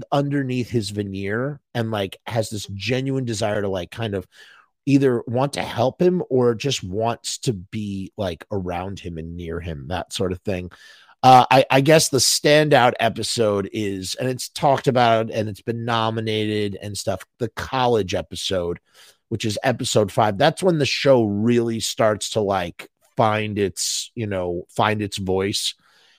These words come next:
And it's a simple episode. You know, um, Tony, uh, is taking Meadow on a, to, a tour for different colleges.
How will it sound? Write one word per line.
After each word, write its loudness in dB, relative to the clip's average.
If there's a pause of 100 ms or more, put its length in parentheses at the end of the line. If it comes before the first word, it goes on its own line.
(500)
And 6
it's -2
a 0
simple 6
episode. 4
You -4
know, -2
um, -6 (160)
Tony, 0 (100)
uh, -2
is -6
taking -4
Meadow 4
on -2
a, -10 (220)
to, -4
a -10
tour 2
for -6
different -8
colleges. 2